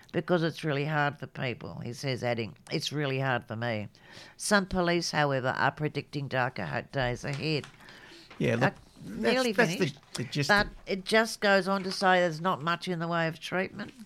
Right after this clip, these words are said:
Speaker 2: Yeah, li-, and, and that's something that I think needs to be brought to the table while we're
Speaker 1: It's something that has to be talked about no matter what you do. Got to include the range of, um, approaches to drug use,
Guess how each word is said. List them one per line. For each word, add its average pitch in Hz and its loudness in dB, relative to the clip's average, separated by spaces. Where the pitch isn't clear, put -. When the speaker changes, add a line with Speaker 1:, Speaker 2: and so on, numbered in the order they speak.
Speaker 2:
Yeah, 214 4
li-, 196 4
and, 175 0
and 165 2
that's 180 0
something 139 0
that 120 0
I 120 4
think 127 -2
needs 117 -4
to 120 -4
be 107 -2
brought 110 -4
to 101 -6
the 90 -6
table 101 -2
while 104 -2
we're 107 -4
Speaker 1:
It's 160 -2
something 214 -4
that 208 -2
has 196 0
to 202 -6
be 165 -4
talked 175 -2
about 139 2
no 135 -2
matter 139 0
what 117 -2
you 113 -8
do. 113 -4
Got 180 0
to 165 -8
include 160 -2
the 170 2
range 147 -2
of, 147 -2
um, 135 -4
approaches 156 -4
to 170 -4
drug 151 -4
use, - -10